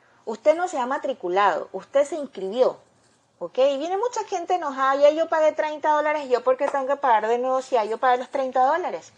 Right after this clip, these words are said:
Yo me matriculé". No, mis estimados estudiantes, el proceso de admisión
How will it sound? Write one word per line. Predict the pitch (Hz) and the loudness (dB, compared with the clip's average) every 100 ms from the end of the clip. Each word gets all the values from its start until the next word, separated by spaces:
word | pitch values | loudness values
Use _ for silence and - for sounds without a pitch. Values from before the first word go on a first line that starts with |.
| _ _ | _ _
Yo | 208 | -6
me | 226 | -2
matriculé". | 269 262 196 190 202 - _ _ _ _ _ _ _ | -2 -2 -4 -4 -4 -6 _ _ _ _ _ _ _
No, | 196 214 170 - _ _ _ _ _ | -4 -2 -4 -8 _ _ _ _ _
mis | 202 220 202 | -16 -10 -10
estimados | 196 208 214 269 | -8 -4 0 0
estudiantes, | 269 - 202 226 190 170 - - | 0 -6 -4 -2 -4 -6 -16 -12
el | 220 220 | -12 0
proceso | 254 262 339 320 359 | 0 0 -6 -2 -2
de | |
admisión | 262 214 214 - 262 254 | -2 -6 -10 -4 -4 -4